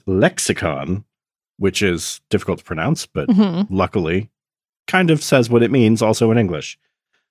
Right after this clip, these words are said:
Speaker 1: That says that Havarti is not based on her cheese making and is a later invention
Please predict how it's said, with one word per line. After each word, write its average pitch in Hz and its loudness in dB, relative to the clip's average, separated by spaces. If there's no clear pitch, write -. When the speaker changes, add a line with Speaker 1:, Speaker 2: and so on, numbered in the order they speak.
Speaker 1:
That 131 0
says 131 0
that 117 0
Havarti 139 4
is 104 0
not 170 4
based 120 4
on 95 2
her 95 -2
cheese 92 -2
making 87 -2
and 104 2
is 98 2
a 104 0
later 123 6
invention 87 0